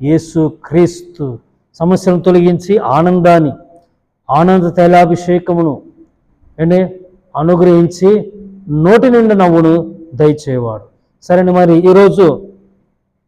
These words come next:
ఈ డైలీ బ్రెడ్‌కంతా, ఆ, దేవుడిచ్చిన వాక్యం చదువుకుందాం. చూడండి, ఎనభై తొమ్మిదవ కీర్తన పదమూడు, ఎనభై తొమ్మిది పదమూడులో, "నీ హస్తము బలమైనది,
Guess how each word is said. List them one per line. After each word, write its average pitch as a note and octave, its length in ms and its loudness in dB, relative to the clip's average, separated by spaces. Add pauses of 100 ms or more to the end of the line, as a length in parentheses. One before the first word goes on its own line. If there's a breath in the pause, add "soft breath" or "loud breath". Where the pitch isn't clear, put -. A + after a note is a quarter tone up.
(180)
ఈ D3+ 120 -2
డైలీ F3 280 2
బ్రెడ్‌కంతా, E3 760 0 (680)
ఆ, C#3+ 120 -6
దేవుడిచ్చిన F3+ 500 2
వాక్యం F3 400 2
చదువుకుందాం. E3+ 600 -2
చూడండి, E3+ 340 0
ఎనభై F3 240 0
తొమ్మిదవ E3+ 320 0
కీర్తన E3 560 -4 (760)
పదమూడు, F#3 640 2 (1120)
ఎనభై F3+ 260 2
తొమ్మిది F3+ 360 2
పదమూడులో, E3 760 0 (1160)
"నీ F3+ 180 2
హస్తము F#3 920 0
బలమైనది, E3+ 960 2